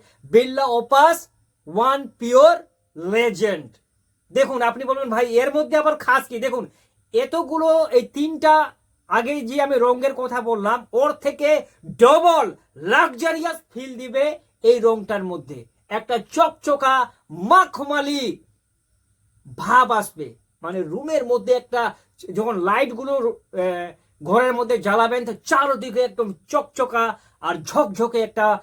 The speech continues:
ভাব আসবে। এটাই হচ্ছে এই লেজেন্ডের কামাল। এই রংটাতে আপনারা সরাসরি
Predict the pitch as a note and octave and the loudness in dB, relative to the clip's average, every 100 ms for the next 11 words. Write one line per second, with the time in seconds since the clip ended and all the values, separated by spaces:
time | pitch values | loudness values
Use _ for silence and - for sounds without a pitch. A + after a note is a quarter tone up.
0 | _ _ - - G3+ G#3+ F#3 D#3+ - C3 | _ _ -16 -8 -2 -2 -2 -4 -10 -20
1 | A2 _ _ _ - G#3 A3+ A3+ G3+ G3+ | -20 _ _ _ -10 -6 -2 -2 -2 -6
2 | A#3 B3 G3+ F#3 F3 F#3+ E3+ G3 F#3+ G3+ | -2 -2 0 -2 -2 -2 -4 -6 -4 -8
3 | F3+ D3+ B2+ A#2+ - _ - A#3 A3+ A#3 | -8 -12 -12 -18 -20 _ 2 4 6 2
4 | A#3 A#3+ B3 A#3 A#3+ A#3+ - C#4 E4+ C4 | 0 -10 -8 -8 -6 -8 -4 0 0 0
5 | C4 C4 | -4 -6